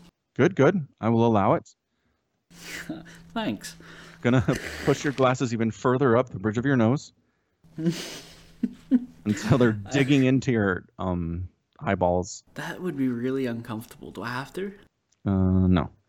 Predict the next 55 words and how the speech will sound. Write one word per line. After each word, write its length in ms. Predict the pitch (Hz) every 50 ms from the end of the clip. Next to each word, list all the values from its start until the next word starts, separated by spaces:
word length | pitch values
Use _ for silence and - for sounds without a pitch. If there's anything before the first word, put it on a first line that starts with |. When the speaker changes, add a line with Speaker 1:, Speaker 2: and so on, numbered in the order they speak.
| _ _ _
Speaker 2:
So 180 | - - - 156
what 160 | 151 180 190
is 160 | 208 202 185
it 60 | 175 156
you 140 | 151 147
want 140 | 143 143 139
me 100 | 139 127
to 80 | 123 117
explain? 480 | 98 - - - 104 87 82 - 87
'Cause 280 | - - 131 120 113 110
we 120 | 120 131
obviously 420 | 139 147 147 143 143 139 - 139 123
already 200 | 123 117 113 117
know 120 | 120 117
the 160 | 107 117 113
outcome. 480 | 107 98 87 - - - 90 - - 151 - _ _ _ _ _ _ -
Speaker 1:
We 100 | - 196 226
Speaker 2:
Rogue 20 | 175
Speaker 1:
do. 160 | 135 123 120
Speaker 2:
wins. 300 | 101 73 - 127 - - - _ _ _ _ _ _ _ -
Speaker 1:
We 120 | 139 147
do. 260 | 139 117 107 127 147 - _ _ _ _ _
Uh, 460 | 123 131 135 131 131 127 131 131 127 127
I 140 | - 135 151
would 120 | 165 165
like 140 | 160 160 -
to 60 | -
know, 140 | 151 147 147
did 160 | 131 131 110
T 180 | - - 156 147
Y 460 | 147 139 143 139 139 135 135 135 131
go 480 | 120 107 117 123 120 117 113 113 110 107
bio 500 | 101 95 117 120 117 104 95 92 92 92
in 80 | 95
every 160 | 101 98 101 98
one 140 | 92 92
of 80 | 90 85
these 120 | 85 80
games? 340 | - 62 55 50 - - - _ _ _ _ -
Speaker 2:
Um, 580 | - 151 160 160 160 156 156 160 160 156 147 - - - - - - - - - - - - -
I 40 |
don't, 220 | - 170 208 240 247 - - - - -
did 100 | - 120
he 60 | 123
go 140 | - 107 101
bio? 520 | - - 107 98 113 156 196 226 247 233 240 - -
I 100 | 135 151
think 120 | 185 214
he 120 | 247 254 254
went 220 | 226 175 - -
mech 640 | 120 120 117 110 110 110 110 110 135 185 - - -
the 60 | -
first 340 | - - 131 131 123 - -
two 160 | - - 160 170
games. 400 | 143 113 104 113 156 185 185